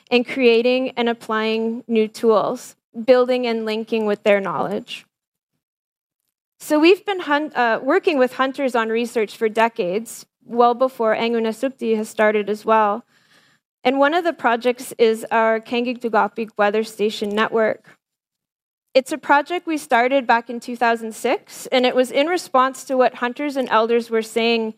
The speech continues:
at the time and for years before that, which is that the weather was increasingly variable, becoming much more unpredictable. It was getting more difficult for elders and others to predict the weather using their own knowledge and weather prediction skills,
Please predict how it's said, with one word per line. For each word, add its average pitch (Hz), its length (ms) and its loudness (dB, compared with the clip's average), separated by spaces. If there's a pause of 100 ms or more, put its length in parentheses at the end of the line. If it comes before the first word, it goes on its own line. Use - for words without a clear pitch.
at 240 200 0
the 233 80 -2
time 226 420 -2
and 214 100 -8
for 240 120 -4
years 240 360 2
before 220 400 -4
that, 208 340 0 (480)
which 247 200 2
is 254 140 -4
that 262 180 2
the 269 100 4
weather 254 400 0
was 294 200 -2
increasingly 254 920 -2
variable, 214 800 0 (320)
becoming 233 480 2
much 233 300 0
more 240 280 0
unpredictable. 214 880 -2 (760)
It 269 100 4
was 262 160 -2
getting 269 320 2
more 254 260 2
difficult 247 640 -2
for - 160 -2
elders 240 520 2
and 233 100 -2
others 226 340 2
to - 120 -12
predict 233 400 -2
the 240 100 2
weather 220 280 2
using 220 420 -4
their 220 180 2
own 233 220 2
knowledge 214 420 2
and 214 100 -4
weather 214 220 2
prediction 214 480 -6
skills, 208 640 -2